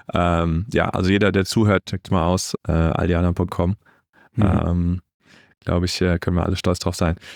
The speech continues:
Speaker 1: Jetzt, worüber ich noch mit dir sprechen wollte, ist Zielgruppen.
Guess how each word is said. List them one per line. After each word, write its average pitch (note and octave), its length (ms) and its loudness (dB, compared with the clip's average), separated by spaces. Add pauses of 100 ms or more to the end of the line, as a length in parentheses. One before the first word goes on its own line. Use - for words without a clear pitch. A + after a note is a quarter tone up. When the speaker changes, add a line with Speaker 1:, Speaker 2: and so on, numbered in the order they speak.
Speaker 1:
Jetzt, - 300 -2
worüber A2+ 460 2
ich A2+ 140 0
noch A#2 120 2
mit A#2 100 0
dir A2+ 80 2
sprechen A#2 340 0
wollte, G#2+ 400 2
ist - 460 0
Zielgruppen. G2+ 580 0